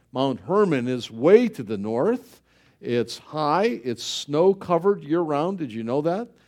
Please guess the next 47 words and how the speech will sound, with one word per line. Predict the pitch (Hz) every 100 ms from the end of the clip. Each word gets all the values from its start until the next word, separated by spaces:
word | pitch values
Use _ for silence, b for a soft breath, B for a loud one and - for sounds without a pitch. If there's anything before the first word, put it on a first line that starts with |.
| b b
In | - 110
Israel, | 127 135 180 208
there's | - 95
a |
snow-covered | 95 - 123 135 135 139 131 131 -
cap | 123 131 170
year-round. | 101 120 127 123 165
They | 135
actually | 143 160 131
ski | - - 147 160
on | 151 175
it. | 269 - b b b b -
It's, | 120 - -
uh, | 117 107 -
it's | 127 117 -
the | 107
source | - - 139 196 202 160
of | 110
the |
Jordan | 95 120 135 156 120
River. | 131 160 277 240 b b b -
I've | 95
gone | 123 131
into | 139 131 120
a | 107
cave | - 123 151 208 220 151
where | 107 107
<laughs> |
water | 107 113 202 170
coming | 160 147 139 120
right | 110 139 170
through | 170 156
the | 117
rock, | 113 131 185 - b b b _
uh, | 120 104 - -
began | 113 123 135 180 208 175
the | 117
Jordan | - 127 151 127
River | 117 156 262
right | 233 147 156
there. | 165 190 269 b b b b b b -
Uh, | 123 127
if | 151 143
you | - 131
go | 165 220
there, | 151 131 131
there, | 143 139 135